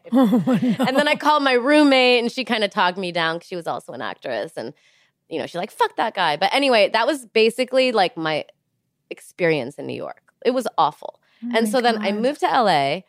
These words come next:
Speaker 2: I'm trying to, still trying to tell you about the first time I was ever on stage doing stand-up. So I moved to L A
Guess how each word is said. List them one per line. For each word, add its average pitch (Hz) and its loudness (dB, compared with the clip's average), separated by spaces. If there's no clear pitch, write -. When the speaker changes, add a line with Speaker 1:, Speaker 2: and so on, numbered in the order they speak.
Speaker 2:
I'm 196 -8
trying 233 -2
to, - -16
still 320 -2
trying 277 2
to - -6
tell 226 2
you 214 2
about 180 0
the 175 -12
first 180 -2
time 160 -2
I 147 -4
was 139 -8
ever 143 -6
on 113 -10
stage 147 -10
doing 139 -14
stand-up. 233 -4
So 226 -2
I 208 4
moved 254 -2
to 349 0
L 247 2
A 175 0